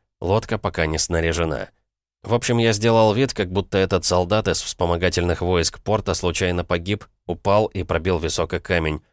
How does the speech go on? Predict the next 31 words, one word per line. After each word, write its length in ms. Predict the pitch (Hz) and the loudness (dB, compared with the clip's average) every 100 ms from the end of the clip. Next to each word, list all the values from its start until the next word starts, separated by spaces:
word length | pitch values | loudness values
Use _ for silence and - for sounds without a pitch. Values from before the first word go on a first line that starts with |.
| _ _ | _ _
Пусть 200 | 127 - | -6 -4
признают 520 | 110 104 104 104 95 | 0 0 2 2 2
смерть 360 | - 104 113 - | 0 0 0 -2
от 140 | 104 | -2
несчастного 560 | 92 - 92 82 90 85 | -2 0 0 0 0 0
случая. 580 | - 87 71 67 58 - _ _ _ _ | 0 -2 -2 -6 -6 -10 _ _ _ _
Сам 200 | - 127 | -4 -2
я 200 | 139 127 113 | 0 0 0
сбегал 440 | 95 117 110 104 | 0 2 4 2
к 60 | - | 2
корабельному 600 | 98 98 98 95 90 85 | 0 2 2 2 0 2
кладбищу, 540 | 92 95 90 85 98 | 2 0 0 -2 0
обошел 400 | 87 82 110 104 | 0 0 0 -2
часового, 560 | - - 87 85 90 87 | -2 -2 0 2 2 0
спрятал 480 | - 98 101 92 | -2 -2 0 2
в 80 | 78 | 0
древнем 400 | 76 90 85 85 | 0 -2 0 -2
списанном 560 | 78 - 87 82 82 78 | -2 -2 -2 0 -2 -2
тральщике 480 | 90 87 - 78 78 | 0 0 -2 -4 -4
свои 260 | - 82 | -2 -2
вещи 300 | 78 87 - | -2 -4 -4
и 160 | - 90 | -6 -4
одежду 540 | 78 73 98 95 101 - _ _ | -4 -2 -4 0 -4 -4 _ _
и 60 | 101 | -4
скользнул 520 | - 101 90 120 123 | 0 2 2 4 4
в 60 | |
обнаженном 640 | 110 92 104 104 101 95 87 | 2 2 2 2 2 0 0
виде 220 | 101 104 | -2 -4
в 80 | - | 0
холодную 480 | 90 85 78 85 | 0 2 0 -2
воду. 400 | 82 76 65 62 | 0 -2 -2 -8